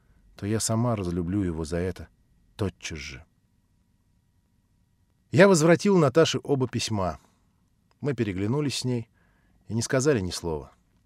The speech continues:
Так было и при первых двух письмах. Да и вообще, о прошлом мы теперь избегали говорить,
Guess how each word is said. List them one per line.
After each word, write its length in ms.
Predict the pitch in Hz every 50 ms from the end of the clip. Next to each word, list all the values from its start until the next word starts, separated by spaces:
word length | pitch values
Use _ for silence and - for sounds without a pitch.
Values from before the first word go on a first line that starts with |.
| _ _ _ _ _ _ _ _ _ _ _ _ _ _ _ _ _
Так 200 | - 170 156 147
было 180 | 147 156 151 147
и 80 | 139
при 140 | 120 131 135
первых 400 | - - 151 151 131 110 92 87
двух 220 | 80 87 87 - -
письмах. 480 | - 101 85 - - 80 - - - - _ _ _ _ _ _ _ _ _ _ -
Да 80 | 113 139
и 80 | 147 139
вообще, 560 | 123 117 113 104 - - - - 123 113 - _ _ _ _ _ _ _ _ _ _ _ _ _ _ _ _ _
о 100 | - 85
прошлом 400 | - - 160 - - - 143 131
мы 160 | 127 127 123
теперь 340 | 120 - 113 - 120 117 107
избегали 520 | 101 87 87 98 85 95 120 127 113 92
говорить, 520 | 78 78 82 82 80 76 76 71 - -